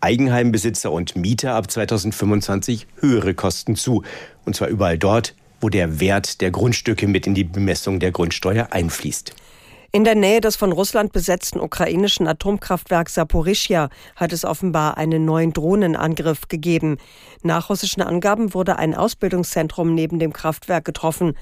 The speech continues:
Speaker 2: Die internationale Atomenergiebehörde, die vor Ort stationiert ist, bestätigt da eine Explosion. Deren Chef Grossi teilte mit, diesmal habe es keine unmittelbare Bedrohung der Atomsicherheit gegeben.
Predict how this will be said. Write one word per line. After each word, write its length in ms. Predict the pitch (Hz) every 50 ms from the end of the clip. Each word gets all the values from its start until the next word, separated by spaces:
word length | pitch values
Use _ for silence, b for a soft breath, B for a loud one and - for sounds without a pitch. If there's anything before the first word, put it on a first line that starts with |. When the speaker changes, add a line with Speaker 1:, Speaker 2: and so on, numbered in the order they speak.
| B B B B B B B B B B -
Speaker 2:
Die 100 | 202 -
internationale 760 | 220 214 - 233 214 202 196 - - 214 202 190 196 196 -
Atomenergiebehörde, 1160 | - - - 247 254 - - 190 190 185 175 170 190 170 - 180 170 180 185 180 170 190 185
die 180 | 175 - 175 160
vor 220 | 147 - 170 160
Ort 180 | - - 170 180
stationiert 640 | - - - 185 170 - - 160 165 202 233 226 -
ist, 300 | 180 180 - - - -
bestätigt 580 | - 196 - - 175 160 160 - 185 - -
da 120 | - 160 -
eine 260 | - 160 160 160 160
Explosion. 640 | 165 160 - - - 165 160 151 175 170 160 156 143 B B B B B B B B -
Deren 220 | 165 170 165 165
Chef 220 | 156 - 175 165 -
Grossi 380 | - 160 185 214 - 240 185
teilte 300 | 165 - 165 160 151 170
mit, 360 | 160 160 190 226 - - - -
diesmal 380 | 202 185 - - 202 175 175
habe 180 | 175 185 175 -
es 180 | - 175 -
keine 320 | - - 185 190 214 220 -
unmittelbare 720 | - 196 190 185 185 180 - 190 165 170 160 160 165 180
Bedrohung 540 | 170 - 180 - 190 175 180 175 160 156 143
der 140 | 151 123
Atomsicherheit 880 | - - - - - 156 147 135 139 135 - - 143 139 139 127 - -
gegeben. 420 | - 170 151 - 160 151 - -